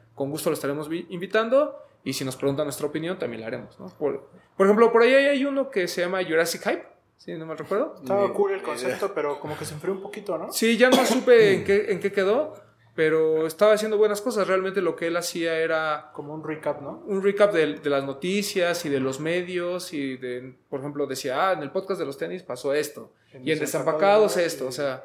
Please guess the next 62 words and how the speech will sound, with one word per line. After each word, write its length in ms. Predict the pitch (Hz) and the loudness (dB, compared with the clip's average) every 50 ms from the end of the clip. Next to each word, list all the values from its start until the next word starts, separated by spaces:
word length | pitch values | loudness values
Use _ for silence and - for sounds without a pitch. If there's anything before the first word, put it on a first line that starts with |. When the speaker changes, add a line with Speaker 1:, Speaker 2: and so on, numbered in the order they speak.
| - - _ _ _ | -18 -20 _ _ _
Speaker 1:
Se 140 | _ - 151 | _ -8 -4
hacía 180 | 147 - 185 185 | -2 0 0 2
como 180 | 196 185 185 | 0 0 0
un 60 | 190 190 | 0 -2
sumario 520 | - 208 190 185 190 190 196 220 247 262 | -2 -2 0 2 2 4 4 6 4 4
de 120 | - 156 139 | 4 0 -4
todo 400 | - - 180 175 170 170 170 170 | -2 2 2 4 4 4 2 0
lo 140 | 156 151 139 | 0 -2 -2
más 240 | 139 147 147 147 | -2 -4 -4 -4
relevante 400 | - 151 143 131 139 143 139 151 | -2 -2 -2 -2 -2 -2 -4 -4
en 80 | 147 131 | -6 -4
los 140 | 123 117 127 | -6 -6 -6
medios. 400 | 147 156 165 196 247 311 302 - | -4 -4 -2 -2 -2 -4 -4 -6
Speaker 2:
Y 60 | 151 | -6
lo 100 | 143 139 | -6 -6
mandaba 340 | 139 143 139 147 151 160 156 | -6 -4 -2 0 0 0 0
como 160 | 151 135 135 | -4 -8 -10
newsletter, 480 | 135 139 135 - 143 147 143 135 131 - | -12 -12 -14 -10 -8 -8 -6 -8 -8 -12
creo, 160 | - - 139 139 | -14 -10 -6 -6
Speaker 1:
Así 180 | 151 156 170 165 | -4 -2 0 -2
Speaker 2:
¿no? 60 | 165 | -2
Speaker 1:
es. 240 | 160 - - - - - _ _ | -2 -6 -10 -14 -20 -20 _ _
Muy 140 | - 160 196 | -2 2 4
bueno. 340 | 233 202 202 233 226 185 - - - - | 6 6 4 4 2 -4 -8 -10 -6 0
La 80 | 151 | 0
verdad, 220 | 156 160 175 185 190 | 2 4 4 2 2
a 40 | |
mí 60 | 185 185 | 0 -2
me 60 | 180 | -6
gustaba 260 | 165 - - 175 165 | -6 -4 -6 -6 -6
mucho 180 | 170 - - 160 | -6 -8 -6 -4
la 60 | 135 | -2
idea, 240 | 131 143 156 147 151 | -2 -2 -2 -4 -6
pero 200 | - - - - _ _ | -8 -12 -12 -14 _ _
bueno. 140 | _ 151 - _ - - - | _ -20 -20 _ -20 -18 -12
Speaker 3:
Es 140 | - 131 - | -12 -10 -8
como 200 | - 170 147 131 | -8 -6 -6 -6
en 80 | 123 117 | -6 -6
la, 220 | 113 107 107 107 | -8 -8 -10 -10
en 100 | 113 110 | -12 -12
la 40 | 107 | -14
escuela, 300 | 101 - - 131 120 110 | -16 -14 -12 -10 -10 -10
¿no? 220 | 113 120 143 143 | -12 -12 -16 -14
Que 120 | - 120 113 | -14 -14 -10
llegas 240 | 113 113 120 117 117 | -8 -8 -8 -10 -12
y 40 | 98 | -14
te 80 | 95 104 | -14 -14
dicen, 400 | 110 107 107 117 113 107 110 - _ _ _ _ - - - _ _ _ | -12 -12 -12 -12 -14 -16 -18 -20 _ _ _ _ -20 -20 -20 _ _ _
"Tienes 340 | - 143 143 143 143 139 120 | -4 -2 -2 0 0 -2 0
diez". 320 | 139 139 139 135 - - | 0 0 0 0 -4 -6
A 140 | 127 120 120 | -6 -6 -4
partir 220 | 135 139 156 180 | -6 -6 -4 -2
de 100 | 180 165 | -2 -2
todo, 200 | 143 160 170 147 | -4 -4 -4 -4
aquí 300 | 127 123 117 - 170 190 | -4 -4 -6 -8 -12 -14
todos 240 | 190 - 165 156 156 | -10 -8 -8 -8 -6
tienen 300 | 156 160 139 131 127 127 123 | -6 -8 -6 -4 -2 -2 -2
diez 240 | 123 123 120 - | -2 -2 -4 -4
y 100 | 123 117 | -8 -8
depende 380 | 113 110 113 - - 123 131 127 | -8 -8 -8 -8 -6 -6 -6 -6
de 80 | 120 113 | -6 -6
cada, 260 | - 120 120 117 | -6 -6 -6 -8